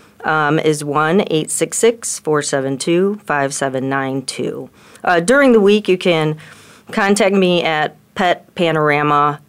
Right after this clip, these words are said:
at gmail dot com. And, uh, if you have any, you know, any things that you wanna talk about, any concerns, any questions, um, I can try to go over those on, on the air, um, or we can talk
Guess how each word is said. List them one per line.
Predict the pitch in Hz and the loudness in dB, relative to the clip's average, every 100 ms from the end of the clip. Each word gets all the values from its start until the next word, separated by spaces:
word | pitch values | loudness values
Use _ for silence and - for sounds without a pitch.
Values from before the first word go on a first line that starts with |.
| _ | _
at | 156 139 139 | -2 -2 -4
gmail | 151 160 147 143 139 | -4 -4 -2 -2 -2
dot | 139 - | -4 -4
com. | - 226 214 214 220 208 _ - | -4 0 2 2 2 -2 _ -2
And, | 156 147 139 139 131 131 | 0 0 0 -2 -4 -2
uh, | 135 135 135 135 | 0 0 0 -2
if | 147 | 0
you | 175 | 0
have | 160 | 2
any, | 160 151 151 - - - - _ | 2 0 -2 -10 -20 -20 -20 _
you | - | 0
know, | 233 208 202 196 - | 2 4 2 0 0
any | 190 202 | 2 2
things | 196 202 | 4 4
that | 190 | 4
you | 160 | 2
wanna | 151 | 0
talk | 156 226 208 | 0 0 2
about, | 202 190 185 | 0 2 2
any | 160 | 2
concerns, | 151 170 - 175 170 | 0 -4 -2 0 2
any | 151 139 | 0 0
questions, | 156 143 - 143 139 131 135 - | 0 -2 0 0 0 0 -4 -4
um, | 131 131 120 - _ _ - | -4 -4 -8 -12 _ _ -4
I | 143 | -2
can | 156 | 0
try | 156 190 | 0 0
to | 196 | 2
go | 185 175 | 4 4
over | 151 151 165 | 4 4 4
those | 147 147 143 | 4 4 0
on, | 139 139 139 139 143 143 _ _ - | -2 0 0 -2 -4 -8 _ _ -4
on | 139 | -2
the | 135 | 0
air, | 131 190 311 - - - - | 0 0 -2 -6 -20 -20 -16
um, | - 135 131 131 - | -6 -2 0 -2 0
or | 143 139 | 0 2
we | 143 | 0
can | 143 139 | -2 -4
talk | 139 135 131 - | -2 -2 -2 -6